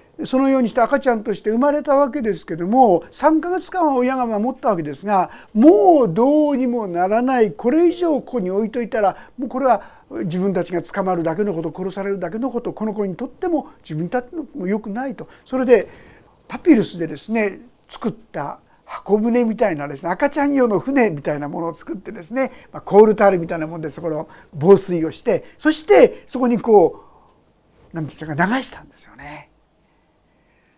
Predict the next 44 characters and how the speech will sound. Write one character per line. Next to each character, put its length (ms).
こ 140
の 160
子 240
を 60
今 200
ま 120
で 100
育 240
て 100
て 80
き 60
た 100
け 40
ど 80
も、 100
こ 160
れ 120
か 140
ら 140
先 340
も 180
神 280
様 340
が 120
何 320
と 120
か 160
し 60
て 120
こ 140
の 140
子 160
を 100
生 80
か 160
し 60
て 120
く 100
だ 80
さ 140
い 40
よ 80
う 20
に。 600